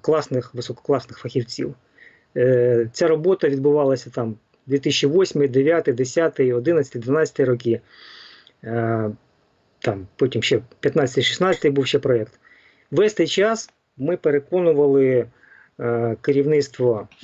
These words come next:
Державного агентства лісових ресурсів і переконували керівництво держави, е, про те, що треба зробити реформу лісової галузі.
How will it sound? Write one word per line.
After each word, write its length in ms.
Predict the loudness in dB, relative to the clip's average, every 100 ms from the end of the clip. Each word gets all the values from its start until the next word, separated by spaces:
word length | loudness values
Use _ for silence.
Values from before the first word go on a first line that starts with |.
| -12
Державного 480 | -2 0 2 2 0
агентства 280 | 0 -2 -2
лісових 340 | -2 -2 -2
ресурсів 600 | -2 0 -2 0 0 0 -2 -20 -20 _ -6
і 320 | 2 4 4 0 _
переконували 560 | -2 0 0 2 2
керівництво 420 | 2 2 0 0 0
держави, 500 | 2 2 4 2 0 _ _ _ -2
е, 220 | 2 2 0
про 120 | -4
те, 160 | 0 0
що 160 | 0
треба 240 | 0 2 2
зробити 360 | 2 0 0
реформу 360 | 0 0 0 0
лісової 340 | 0 2 2
галузі. 460 | 2 -4 -10 -10 -18